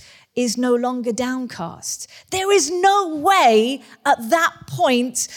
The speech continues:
that Hannah could have known how God would respond to her request, how he would have responded to her prayer, that God would ultimately provide her with the son that she is longing for,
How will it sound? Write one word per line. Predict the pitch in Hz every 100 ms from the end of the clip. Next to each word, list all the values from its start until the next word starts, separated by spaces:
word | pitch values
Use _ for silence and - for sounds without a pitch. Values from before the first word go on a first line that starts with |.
| -
that | 302 285
Hannah | 247 349 349 330
could | 339 349
have | 311 262
known | 320 311 285
how | - 349 359 359 311 214
God | 311 302 247 262
would | 226
respond | 247 269 - - 370 302 262 254 -
to | - 285
her | 254 269
request, | 254 - - 359 208 - - - - - - -
how | 311 339
he | 294 330
would | 330
have | 330 262
responded | 302 - - 359 370 302 240
to | - 285
her | 277
prayer, | 269 - 370 359 262 - -
that | - 262 202
God | 330 349 269 254
would | 370 403 -
ultimately | 262 285 277 339 311 294 226 240
provide | - 285 240 294 339 320
her | 277
with | 254 214
the |
son | 226 - 320 277 247
that | -
she | - 269
is | 254
longing | 247 277 339 294 277
for, | 247